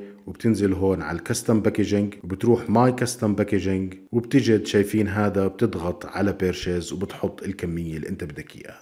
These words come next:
فهاي وح-، أحد الميزات اللي موجودة بالسي جي دروب شيبينج، وهذا إشي رائع جدا جدا.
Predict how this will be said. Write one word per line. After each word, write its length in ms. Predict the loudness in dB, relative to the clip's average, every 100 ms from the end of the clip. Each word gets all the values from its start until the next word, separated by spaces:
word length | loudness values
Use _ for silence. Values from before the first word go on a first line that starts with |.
| -20 -4
فهاي 320 | 2 6 6
وح-، 320 | 6 0 -2
أحد 240 | -4 2
الميزات 580 | 4 6 4 4 4 2
اللي 140 | 0 0
موجودة 460 | 0 4 4 4
بالسي 340 | -2 -4 -4 -2
جي 220 | 0 0
دروب 320 | -2 -2 -2
شيبينج، 400 | 0 0 0 -2 -6 -18 -14 -4
وهذا 360 | 2 4 4
إشي 200 | 2 4
رائع 460 | 4 4 2 -2 -2
جدا 360 | -4 -4 -4
جدا. 440 | -6 -6 -10 -14